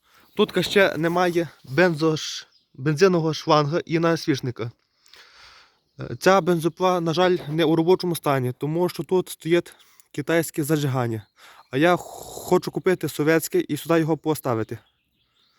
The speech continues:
Бо то на о-, оцьому китайському дуже слаба іскра, і вона не, не хоче запускатися.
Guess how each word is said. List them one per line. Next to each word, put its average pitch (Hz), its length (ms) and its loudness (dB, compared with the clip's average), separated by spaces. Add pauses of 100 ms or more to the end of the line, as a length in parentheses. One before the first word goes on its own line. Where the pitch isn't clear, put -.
(600)
Бо 139 140 -2
то 185 160 4
на 175 340 4
о-, - 400 -8
оцьому 175 380 2
китайському 175 640 2
дуже 170 200 4
слаба 170 280 2
іскра, 170 320 0
і - 20 4
вона 170 180 2
не, 170 120 2
не 165 120 -2
хоче 175 260 2
запускатися. 143 680 -4